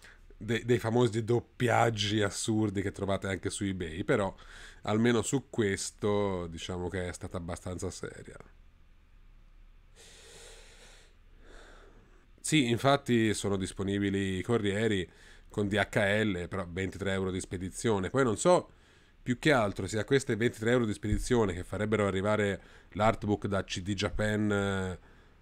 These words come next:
eh, sui cinquantatré, cinquantaquattro euro, non so se poi potrebbero essere aggiunte, eh, potrebbero essere aggiunti i soldi della dogana, e a quel punto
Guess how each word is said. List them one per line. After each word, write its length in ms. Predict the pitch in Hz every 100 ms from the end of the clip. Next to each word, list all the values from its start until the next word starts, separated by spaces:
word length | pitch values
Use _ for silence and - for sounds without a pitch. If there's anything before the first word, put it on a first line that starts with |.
| -
eh, 440 | - 101 - - -
sui 380 | - 104 101 92
cinquantatré, 880 | 95 92 98 101 101 101 95 101 101
cinquantaquattro 720 | 98 101 87 101 107 110 104
euro, 540 | 98 87 85 98 101 - - - -
non 140 | 143
so 100 | 147 147
se 160 | 123
poi 440 | - 123 127 113 - - -
potrebbero 440 | 107 113 110 110
essere 260 | 110 113 101
aggiunte, 600 | 98 113 107 110 101 92 - - - -
eh, 100 | -
potrebbero 360 | - 107 107 113
essere 200 | - 127
aggiunti 340 | 110 117 117
i 40 | 104
soldi 280 | 110 104
della 240 | 101 98 95
dogana, 760 | 92 95 120 104 92 82 82
e 20 | 87
a 80 |
quel 200 | - 123
punto 540 | - 101 110 107 90